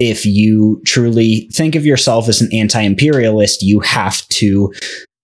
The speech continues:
re-examine what that means outside of just the scope of the United States military. And I, we didn't want to dedicate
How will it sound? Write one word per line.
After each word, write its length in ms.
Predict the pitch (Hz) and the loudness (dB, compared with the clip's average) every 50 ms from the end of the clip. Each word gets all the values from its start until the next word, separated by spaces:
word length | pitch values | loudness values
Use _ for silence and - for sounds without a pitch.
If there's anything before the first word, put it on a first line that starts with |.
| _ - | _ 0
re-examine 1040 | 110 113 123 123 123 117 110 104 98 110 110 110 107 104 104 104 101 95 95 - _ _ | 2 2 4 4 2 2 0 0 0 0 0 2 2 2 2 2 2 0 -2 -6 _ _
what 300 | - 127 127 123 123 - | 2 2 2 2 0 0
that 200 | 120 107 101 - | -2 -2 2 2
means 380 | 107 110 107 104 98 101 - - - | 2 2 4 2 2 0 0 -2 -2
outside 460 | 107 104 - - - - 104 101 92 | -4 -4 -2 -2 -2 0 0 0 0
of 80 | - 95 107 | 0 0 0
just 280 | 104 - 104 - - | 0 0 0 0 0
the 80 | - 110 | 0 0
scope 400 | - - - - 101 92 92 - | -2 0 -2 -2 -2 0 0 0
of 160 | 98 92 - | -2 -2 0
the 100 | - 101 | 0 0
United 500 | 98 98 101 98 95 95 98 92 80 - | 2 2 2 2 2 0 -2 -2 -2 -2
States 360 | - - - 92 82 - - | -4 -4 -2 -4 -4 -4 -4
military. 760 | 95 78 65 58 62 - - 95 69 69 65 60 101 104 - - - | -4 -4 -4 -4 -4 -4 -4 -6 -6 -4 -4 -4 -4 -6 -8 -6 -4
And 400 | 120 107 98 98 98 98 98 92 - | -2 -2 0 -2 0 -2 -2 -2 -2
I, 380 | - 113 110 107 107 107 101 - | -2 0 0 0 0 0 -2 -2
we 280 | 104 127 123 131 123 120 | 0 2 2 2 2 2
didn't 340 | 107 135 131 131 135 127 - | 0 0 0 0 0 0 0
want 340 | 123 117 110 110 - - - | 0 0 0 -2 -4 -6 -4
to 280 | - - 113 110 110 | -2 0 0 0 0
dedicate 760 | - 110 - 120 113 113 107 - - 113 107 104 95 - - | 0 -2 -2 -2 -2 -2 -2 -2 -2 -2 -2 -2 -2 -4 -10